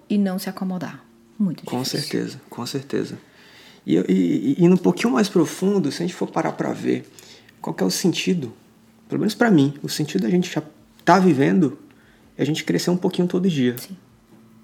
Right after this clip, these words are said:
Speaker 2: Um pouquinho, não precisa crescer muito, não precisa crescer rápido.
Speaker 1: Não precisa crescer só na mesma área.
Speaker 2: É, mas é você crescer.
Speaker 1: Uhum.
Speaker 2: Então, a gente tá falando aqui que muitas vezes, claro que isso não é via de regra,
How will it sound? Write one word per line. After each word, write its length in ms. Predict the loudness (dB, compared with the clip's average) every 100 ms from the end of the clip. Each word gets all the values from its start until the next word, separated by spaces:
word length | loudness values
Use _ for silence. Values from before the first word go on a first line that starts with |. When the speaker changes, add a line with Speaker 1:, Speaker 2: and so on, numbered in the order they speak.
| -6
Speaker 2:
Um 60 |
pouquinho, 400 | -2 2 4 6
não 80 | 4
precisa 200 | 0 -2
crescer 260 | -4 0 2
muito, 240 | 2 0
não 40 | -2
precisa 180 | -4
crescer 260 | -4 -4 -4
rápido. 520 | -2 -4 -2 -4 -4 -6 -2
Speaker 1:
Não 140 | -2
precisa 240 | -2 -6
crescer 260 | -6 -6 -8
só 160 | -8 -6
na 80 |
mesma 260 | -6 -8 -8
área. 440 | -8 -8 -8 -8 -10 -16 _
Speaker 2:
É, 220 | 0 0 -2
mas 200 | -2 0
é 40 | 0
você 560 | -2 -6 -2 -2 -2 -6 -6
crescer. 520 | -4 -2 0 0 -2 -4
Speaker 1:
Uhum. 500 | -4 -4 -8 -6 -6 -8 -8
Speaker 2:
Então, 560 | -6 -2 -2 0 -2 -6
a 140 | -4 -2
gente 260 | -2 -6
tá 80 | -8
falando 400 | -4 0 0 0
aqui 300 | -2 -4 -6
que 240 | -4 -4
muitas 460 | -2 0 0 0 0
vezes, 500 | 2 0 0 -6 -12 -20 -4
claro 240 | 0 0
que 80 | 0
isso 80 | -4
não 60 | -2
é 40 |
via 100 | -2
de 60 | -4
regra, 400 | -4 -2 -2